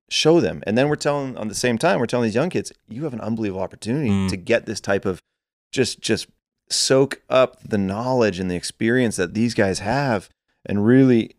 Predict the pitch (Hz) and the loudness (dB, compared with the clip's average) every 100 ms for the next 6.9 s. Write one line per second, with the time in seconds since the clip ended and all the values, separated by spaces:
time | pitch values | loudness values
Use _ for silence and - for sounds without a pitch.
0 | - 139 123 117 120 127 - 104 - - | 0 0 2 2 2 2 0 -6 -8 -6
1 | 82 135 131 104 - 98 87 82 87 76 | 2 4 4 2 0 -4 0 -2 -2 -2
2 | 107 - 104 - 95 85 - 110 123 107 | -2 0 -4 -2 -4 -4 -8 -2 2 2
3 | 87 113 101 90 87 95 85 87 90 85 | 0 0 2 2 0 -2 -4 -4 -4 -4
4 | 73 87 90 85 - - 104 104 127 127 | -6 -6 0 0 -2 -6 -2 0 2 0
5 | - 143 156 135 107 90 87 90 80 90 | 0 0 0 -2 -4 -2 -2 -2 0 2
6 | 92 80 80 82 107 - 131 135 147 | 2 0 0 2 2 4 4 4 0